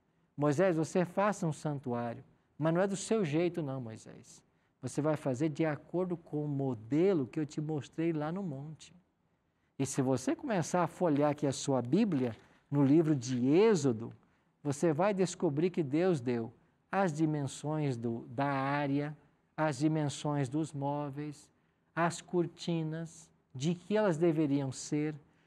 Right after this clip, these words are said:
as pinturas que deveriam ir na cortina, que pintura colocar lá, que tipo de madeira separar para ci-, circular o santuário,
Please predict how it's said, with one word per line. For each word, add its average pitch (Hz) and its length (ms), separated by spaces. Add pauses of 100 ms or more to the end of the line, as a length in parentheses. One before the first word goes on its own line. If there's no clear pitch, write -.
as 185 280
pinturas 202 840
que 190 160
deveriam 156 760
ir 156 160
na 147 240
cortina, 160 800 (640)
que 262 160
pintura 214 600
colocar 139 580
lá, 139 280 (560)
que 254 160
tipo 247 400
de 170 120
madeira 175 520
separar 160 680
para 143 420 (440)
ci-, - 760
circular 175 720
o 156 60
santuário, 147 840